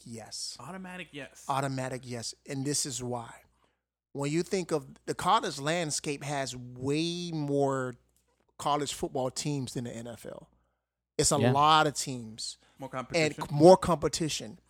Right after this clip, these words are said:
Speaker 1: And when you excel at e-, elite level as a, w-, at your specific position, running back, receiver, quarterback, cornerback, 'cause I gotta say cornerback because
Speaker 3: Mm-hmm.
Speaker 1: Charles Wilson was the only person that did it.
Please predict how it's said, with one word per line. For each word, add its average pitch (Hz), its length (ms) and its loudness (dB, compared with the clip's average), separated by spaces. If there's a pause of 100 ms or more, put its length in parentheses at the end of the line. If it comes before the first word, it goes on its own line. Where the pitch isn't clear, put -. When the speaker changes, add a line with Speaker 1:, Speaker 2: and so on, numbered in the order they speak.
(380)
Speaker 1:
And 147 360 -2
when 151 200 4
you 185 260 4
excel 156 840 2 (220)
at 135 220 -2 (120)
e-, 156 140 -6 (220)
elite 143 440 0
level 135 600 0 (280)
as 143 240 0
a, 127 200 -2
w-, 156 260 2
at 151 200 0
your 156 120 4
specific 170 640 2
position, 139 540 -2 (460)
running 131 260 -2
back, 135 280 -2
receiver, 127 840 -6 (420)
quarterback, 127 680 0 (320)
cornerback, 139 760 6
'cause - 100 -10
I 143 80 -6
gotta 143 200 0
say 180 140 0
cornerback 135 540 0
because 131 260 2
Speaker 3:
Mm-hmm. 147 120 4
Speaker 1:
Charles 135 220 2
Wilson 143 300 -4
was 127 100 -6
the 135 60 -6
only 131 140 -6
person 131 280 -6
that 123 120 -8
did 123 200 -6
it. - 160 -16